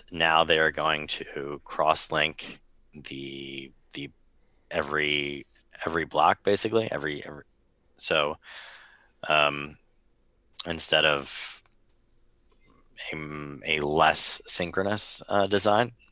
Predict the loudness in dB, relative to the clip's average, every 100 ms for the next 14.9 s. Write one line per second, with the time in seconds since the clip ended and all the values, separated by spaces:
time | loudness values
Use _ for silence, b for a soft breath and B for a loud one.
0 | _ -12 -2 0 2 0 -2 2 2 2
1 | -2 -4 -6 -4 0 2 2 0 -6 -2
2 | 2 2 0 -4 -2 -2 -4 -8 B B
3 | B B B B B B -10 2 6 6
4 | 8 8 8 6 4 4 4 2 0 4
5 | 4 6 6 4 6 6 8 6 6 6
6 | 6 4 2 -2 -10 _ _ _ _ -20
7 | -6 -4 -2 0 2 2 2 0 -2 0
8 | 0 0 0 2 0 0 0 0 -2 -8
9 | -6 -4 -4 -6 -2 2 2 2 0 -2
10 | -4 -8 -8 -10 -8 -4 0 2 2 -2
11 | 0 4 6 4 2 -2 -2 0 2 0
12 | -2 -8 0 2 2 0 4 4 2 -4
13 | -14 b b b b b _ -6 -4 -2
14 | -2 -6 -10 -14 -16 -16 -16 -12